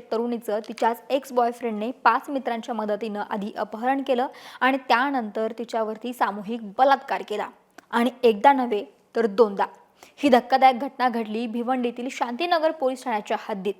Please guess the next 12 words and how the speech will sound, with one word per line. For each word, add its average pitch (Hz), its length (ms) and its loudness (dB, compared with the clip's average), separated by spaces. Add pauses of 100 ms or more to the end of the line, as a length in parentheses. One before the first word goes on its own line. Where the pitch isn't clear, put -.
(400)
या 262 100 10
प्रकरणी 240 360 0
पोलिसांनी 233 580 -6
सहा 254 360 4
आरोपींविरुद्ध 254 640 -2 (100)
अपहरण 240 440 0
आणि 202 180 -4
सामूहिक 214 520 -4
बलात्काराचा 233 580 2
गुन्हा 214 240 -2
दाखल 214 460 0
केलाय. 202 200 0